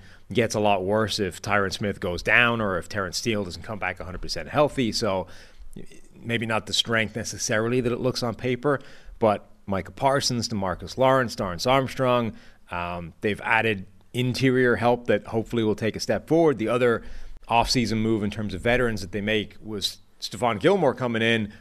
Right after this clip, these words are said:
who doesn't have to be a number one now because you've already got Trayvon Diggs.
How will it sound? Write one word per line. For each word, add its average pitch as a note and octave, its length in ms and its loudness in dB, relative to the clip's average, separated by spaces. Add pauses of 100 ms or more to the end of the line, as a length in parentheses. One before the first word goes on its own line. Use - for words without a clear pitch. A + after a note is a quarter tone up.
(760)
who C3 100 -2
doesn't C3+ 200 0
have F3 220 0
to C3+ 60 -10
be C3 100 2
a A#2 60 2
number A#2 220 0
one G2+ 180 0
now F#2+ 160 -2
because F#2 360 -8
you've G2+ 100 -6
already A2 160 2
got G2+ 200 0
Trayvon F#2 360 -4
Diggs. D#3 440 4